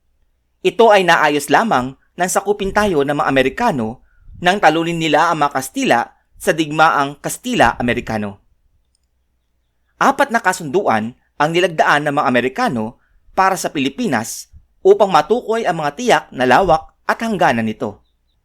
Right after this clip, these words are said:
Ang apat na kasunduan na ito ay, una, kasunduan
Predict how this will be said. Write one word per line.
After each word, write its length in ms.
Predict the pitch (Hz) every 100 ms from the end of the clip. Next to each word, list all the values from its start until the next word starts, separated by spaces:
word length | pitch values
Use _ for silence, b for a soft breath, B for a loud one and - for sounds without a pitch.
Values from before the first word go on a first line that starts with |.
| _
Ang 160 | - 147
apat 320 | 170 - 262
na 80 | 226
kasunduan 400 | 214 196 185 190
na 80 | 196
ito 320 | 214 - 127 -
ay, 400 | 104 120 220 _ _ _ _ _ _
una, 480 | - 160 123 95 - _ _ _ _ -
kasunduan 480 | 175 180 147 170